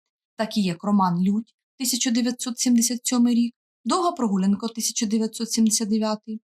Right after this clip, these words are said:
«Дорожні роботи» тисяча дев'ятсот вісімдесят перший, «Людина, що біжить» тисяча дев'ятсот вісімдесят другий,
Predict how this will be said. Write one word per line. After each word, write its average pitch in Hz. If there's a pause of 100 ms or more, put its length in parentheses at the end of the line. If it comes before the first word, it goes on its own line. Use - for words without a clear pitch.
(240)
«Дорожні 294
роботи» 196
тисяча 202
дев'ятсот 196
вісімдесят 214
перший, -
«Людина, 220
що 285
біжить» 262
тисяча 247
дев'ятсот 254
вісімдесят 185
другий, 165